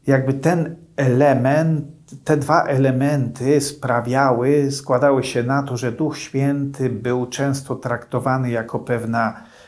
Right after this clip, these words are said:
e, ozdoba, dodatek, żeby uzasadnić z jednej strony dobre funkcjonowanie Kościoła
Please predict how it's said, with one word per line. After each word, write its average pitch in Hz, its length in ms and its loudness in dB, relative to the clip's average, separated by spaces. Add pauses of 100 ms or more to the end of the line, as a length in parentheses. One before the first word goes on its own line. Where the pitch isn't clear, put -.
(180)
e, - 40 -6 (340)
ozdoba, 110 1000 2 (960)
dodatek, 131 840 0 (480)
żeby 139 280 2
uzasadnić 131 840 -2
z - 40 -6
jednej 123 260 -2
strony 120 480 -2 (460)
dobre 139 280 2
funkcjonowanie 127 800 -2
Kościoła 120 1120 0